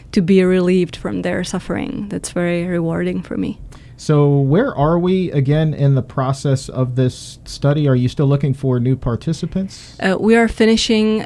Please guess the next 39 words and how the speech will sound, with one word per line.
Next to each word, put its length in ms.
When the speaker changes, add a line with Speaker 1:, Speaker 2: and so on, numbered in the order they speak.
Speaker 1:
another 720
replication 640
of 120
the 80
study 500
and, 420
uh, 200
recruiting 800
for 320
another 440
one 220
that 160
will 140
be 120
starting 480
in 140
January. 720
Speaker 2:
Okay. 440
And, 600
uh, 460
what 320
are 160
the 100
qualifications 1200
for 300
this 160
study? 300
If 80
somebody's 400
listening, 360
they're 100
like, 180
"My 220
goodness 340
gracious, 400
I've 200
had 180
R 300
A. 300